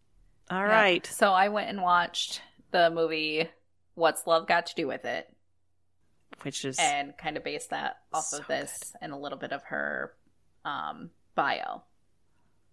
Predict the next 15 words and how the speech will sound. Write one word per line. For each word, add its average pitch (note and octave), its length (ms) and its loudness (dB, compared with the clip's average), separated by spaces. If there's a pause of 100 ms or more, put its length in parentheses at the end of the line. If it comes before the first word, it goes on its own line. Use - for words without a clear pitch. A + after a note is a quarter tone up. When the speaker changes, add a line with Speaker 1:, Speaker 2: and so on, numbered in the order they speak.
Speaker 1:
Okay. C4+ 380 2 (640)
Speaker 2:
Or C#3+ 220 -8
Speaker 1:
All F3+ 80 -8
Speaker 2:
her A3 140 2
Speaker 1:
right, D4 260 -4
let's F#3+ 180 -8
get A3+ 180 -4
into C#4 240 -6
it. F3 140 -2
Speaker 2:
biography. - 400 -14 (300)
Yeah. - 100 -10 (640)
Okay, G3+ 380 4 (160)
so - 240 0
the A3+ 80 2
movie. - 480 -4